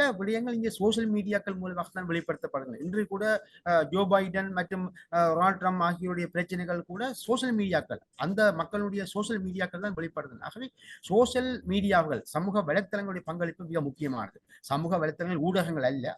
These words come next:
ஆனாலும் அது மக்களுக்குரிய உரிமை, மக்களால் எவரும் பயன்படுத்த முடியும். அஹ், மக்கள் தங்களுடைய கருத்துக்களை சுதந்திரமாக வெளிப்படுத்த முடியும்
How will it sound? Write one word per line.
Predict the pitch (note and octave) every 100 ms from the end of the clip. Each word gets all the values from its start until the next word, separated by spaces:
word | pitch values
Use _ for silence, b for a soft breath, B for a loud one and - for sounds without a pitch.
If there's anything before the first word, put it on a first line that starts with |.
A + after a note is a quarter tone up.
| -
ஆனாலும் | C#3+ F3+ A3+ F3+
அது | D#3
மக்களுக்குரிய | - A3 G#3+ G3+ F#3
உரிமை, | D3 E3 F3 -
மக்களால் | D3 - F#3 E3+
எவரும் | D3 G#3 A#3
பயன்படுத்த | G3+ G3+ F#3+ F#3
முடியும். | D#3+ F3 D3+ - b b b
அஹ், | D3 C3+
மக்கள் | E3 G#3 F#3+
தங்களுடைய | F#3 D#3
கருத்துக்களை | E3+ F#3 G#3 G3+
சுதந்திரமாக | - F3+ F#3+ F#3 D#3
வெளிப்படுத்த | F3 F3 F3+ E3
முடியும் | D3+ D#3 C3